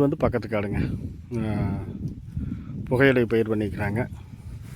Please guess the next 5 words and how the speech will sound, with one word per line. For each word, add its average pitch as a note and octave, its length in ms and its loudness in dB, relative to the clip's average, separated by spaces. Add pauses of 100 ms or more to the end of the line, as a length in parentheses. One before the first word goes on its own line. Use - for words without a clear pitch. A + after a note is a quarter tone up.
(880)
பக்கத்துல C#3+ 380 2
பார்த்தீங்கன்னா C3 340 6
எல்லாமே B2+ 240 4 (100)
வாழை, A#2+ 320 6 (720)
ஃபுல்லா D3+ 300 8